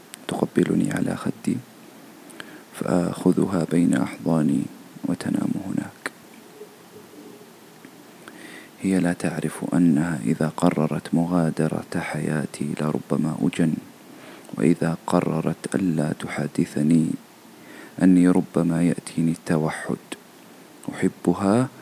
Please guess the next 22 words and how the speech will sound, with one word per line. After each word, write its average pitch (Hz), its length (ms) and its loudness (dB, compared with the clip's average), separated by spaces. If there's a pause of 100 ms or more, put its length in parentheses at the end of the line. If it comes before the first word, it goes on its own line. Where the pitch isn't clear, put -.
(340)
لكني 52 720 -6
أحتقر - 640 -6
صنيعها، 73 720 0 (800)
لأنها 92 800 -2
أقرب - 640 -4
شخص - 480 -6
لي - 340 -4 (100)
على - 180 -4
هذه - 400 -8
الأرض. - 300 -8 (1000)
أحيانًا 85 580 -2
كثيرة - 460 -6 (460)
نذهب - 400 -4
للغداء 80 800 0
سويًا 82 600 2
أو 101 140 4
للعشاء، 95 520 -2 (800)
وتصر 87 840 0
هي 87 240 2
على 85 500 0
دفع - 240 -2
الحساب. - 500 -8